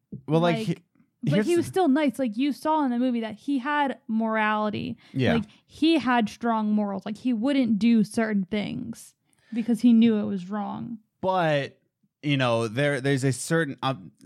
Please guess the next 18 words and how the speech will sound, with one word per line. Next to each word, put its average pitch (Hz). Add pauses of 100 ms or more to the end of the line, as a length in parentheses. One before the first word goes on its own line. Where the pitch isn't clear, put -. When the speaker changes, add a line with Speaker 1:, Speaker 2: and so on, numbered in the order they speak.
(220)
Speaker 1:
light 165
spoilers 98
here. 87 (580)
There's 208
a 214
certain 285
girl 131
in 110
the 107
movie 98
where 117
I'm 147
just 185
like, 143 (160)
"Dude, 180 (240)
just 131
drop 120
her. 90